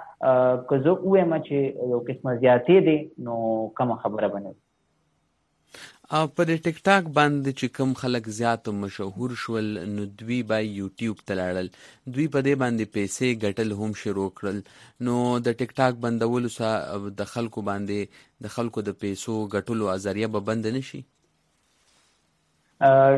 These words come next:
Speaker 1: ډېر زیات یوت داسې دي چې موږ سره چې هغه، آه، کانټینټ کریټ کوي، دای کانټینټ چې کوم دی، نو هغه ډېر زیات وایرل کیږي. نو مختلف کمپنیز هغې ته اپروچ کوي انډورسمنټ دپاره، بیا هغې مخکې ځي یوټیوب دپاره. نو ډېر،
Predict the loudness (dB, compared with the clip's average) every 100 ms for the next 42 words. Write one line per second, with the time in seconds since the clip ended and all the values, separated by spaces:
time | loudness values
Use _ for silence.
0 | 2 -2 6 8 8 6 4 2 -2 -2
1 | -2 -2 -2 -2 -2 0 -2 0 2 4
2 | 2 0 -2 0 0 6 6 6 4 0
3 | 0 -2 -2 -2 2 2 2 0 -2 0
4 | 0 4 4 2 -4 _ _ _ -6 -4
5 | 2 4 4 2 -2 -2 0 2 2 2
6 | 4 4 6 6 6 6 6 4 4 0
7 | -4 -4 -8 _ -4 0 0 4 4 4
8 | 2 0 -2 2 2 2 -2 -2 0 0
9 | 0 -4 -4 0 0 2 0 0 2 4
10 | 4 4 4 4 4 2 2 2 0 0
11 | -2 0 -2 0 2 2 4 4 6 4
12 | 4 4 2 0 4 6